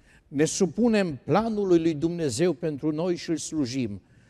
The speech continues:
Luați jugul meu. Acum, Scriptura spune că oricum purtăm un jug.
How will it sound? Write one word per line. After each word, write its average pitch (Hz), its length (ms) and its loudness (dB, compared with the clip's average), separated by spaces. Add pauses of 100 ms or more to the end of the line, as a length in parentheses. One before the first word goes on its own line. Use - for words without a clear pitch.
(120)
Luați 151 720 2
jugul 135 460 2
meu. 98 420 -2 (3000)
Acum, 180 240 2
Scriptura 190 460 6
spune 175 300 2
că - 120 0
oricum 160 400 6
purtăm 113 400 0
un 113 80 2
jug. 101 400 -6